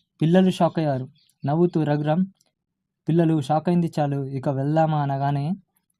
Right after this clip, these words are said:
బయలుదేరారు. రఘురామ్ తన డ్రైవర్తో కారుని తీసుకురమ్మని తాను హెలికాప్టర్లోనే వెళ్ళాడు. ఊర్లోకి వచ్చిన వెంటనే ఊరి పెద్ద పలకరిస్తూ, "నువ్వు మీ నాన్న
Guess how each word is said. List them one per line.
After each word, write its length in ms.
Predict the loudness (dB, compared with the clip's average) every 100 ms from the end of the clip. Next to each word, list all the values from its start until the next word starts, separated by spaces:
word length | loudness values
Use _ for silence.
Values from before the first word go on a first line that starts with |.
| _ _ _ _ _ _ _ -2
బయలుదేరారు. 640 | 2 2 2 0 -4 -6 _ _ -6
రఘురామ్ 420 | -2 0 0 -2 -2
తన 160 | -2 -2
డ్రైవర్తో 640 | -2 -2 -2 -4 -6 -6 -8 _ -20 _ 0
కారుని 400 | 0 2 0 -2
తీసుకురమ్మని 800 | -6 -6 -4 -4 -4 -4 -4 -6 -10 _ -2
తాను 240 | -2 -2
హెలికాప్టర్లోనే 880 | -4 -2 -2 -2 -2 -2 -2 -4 -8 _ -12
వెళ్ళాడు. 480 | -8 -4 -4 -4 -6 -12 _ _ _ _ _ _ _ _ -10 2
ఊర్లోకి 460 | 4 6 6 4
వచ్చిన 360 | -2 -2 -2 -2
వెంటనే 480 | -2 -2 -2 -2 -6 -14 _ _ -6 2
ఊరి 180 | 2
పెద్ద 240 | 2 -2 -2
పలకరిస్తూ, 800 | -2 -2 -2 -4 -6 -8 -8 -10 _ _ -6
"నువ్వు 300 | -2 0 2
మీ 160 | 2 0
నాన్న 440 | 0 0 0 -2